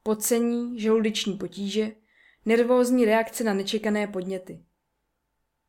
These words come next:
Současně s posttraumatickou stresovou poruchou se mohou dostavit také další problémy, jako jsou například deprese, různé fobie, obsedantně kompulzní porucha, kterou jsme si tady už popsali,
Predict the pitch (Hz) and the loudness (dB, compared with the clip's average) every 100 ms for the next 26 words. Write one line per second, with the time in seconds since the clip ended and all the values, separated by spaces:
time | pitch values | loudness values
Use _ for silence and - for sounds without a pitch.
0 | _ _ _ - - 233 277 277 294 - | _ _ _ -8 -4 0 0 0 -2 -2
1 | 247 277 277 254 262 - 269 262 247 269 | -2 0 0 2 0 -2 -2 0 0 2
2 | 269 269 226 247 247 247 240 240 240 233 | 0 0 0 0 2 2 2 0 0 0
3 | 214 233 233 226 214 220 220 202 202 202 | 0 -2 -2 -2 -4 -2 0 0 0 0
4 | 254 - 190 185 180 180 180 180 196 208 | -4 -4 -4 -2 -2 -2 -6 -6 -6 -4
5 | 196 196 220 214 190 185 180 185 196 - | -4 -4 -6 -4 -2 -2 -2 -2 -2 -6
6 | 214 214 _ _ _ - _ _ _ - | -8 -10 _ _ _ -20 _ _ _ -2
7 | 233 220 233 233 220 208 202 226 226 240 | 2 4 2 2 2 2 4 4 2 -2
8 | - - 220 - 254 247 247 226 233 220 | -6 -4 0 2 2 2 0 -2 -2 0
9 | 226 214 196 208 208 208 214 202 202 202 | 0 -2 0 0 0 -6 -4 -4 -4 -6
10 | 208 214 214 - 208 - 220 226 | -2 -2 -2 -6 -6 -4 -4 -4